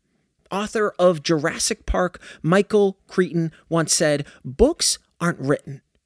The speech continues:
they're rewritten, including your own. It is one of the hardest things to accept, especially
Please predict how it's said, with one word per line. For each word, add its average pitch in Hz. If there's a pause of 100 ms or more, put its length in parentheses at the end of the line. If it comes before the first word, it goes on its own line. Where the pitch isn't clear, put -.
they're 156
rewritten, 170 (280)
including 233
your 208
own. 180 (280)
It 214
is 175
one 196
of 175
the 151
hardest 220
things 175 (240)
to 165
accept, - (140)
especially 170